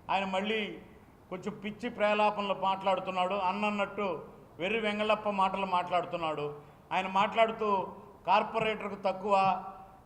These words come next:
ఎమ్మెల్యేకి ఎక్కువ" అన్నాడు. జగన్మోహన్ రెడ్డి గారు, మీ జిల్లా, మా జిల్లా, మన జిల్లా కడప జిల్లా నుంచి, జనసేన పార్టీ కార్యాలయం నుంచి మాట్లాడుతున్నాం.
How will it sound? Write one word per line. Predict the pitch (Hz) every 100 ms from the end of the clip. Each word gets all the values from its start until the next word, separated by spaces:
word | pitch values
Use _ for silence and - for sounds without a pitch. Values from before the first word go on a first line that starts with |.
| 139
ఎమ్మెల్యేకి | 175 208 220 208 202
ఎక్కువ" | 190 - 208
అన్నాడు. | 196 190 185
జగన్మోహన్ | 180 185 220 220 220 208 208
రెడ్డి | 202 196
గారు, | 196 196 196 233 220 - - - - - - -
మీ | 147 185
జిల్లా, | 214 226 220 226 226
మా | 214 180 208
జిల్లా, | 202 220 214 214
మన | 202 180 202
జిల్లా | 208 214 220
కడప | 214 185 202 214
జిల్లా | 220 214 214
నుంచి, | 208 202 196 220 220 - - - - - - -
జనసేన | 175 202 214 233 226
పార్టీ | - 220 214 214
కార్యాలయం | 214 196 208 214 214 208
నుంచి | 208 214
మాట్లాడుతున్నాం. | 202 196 196 202 202 196 202 208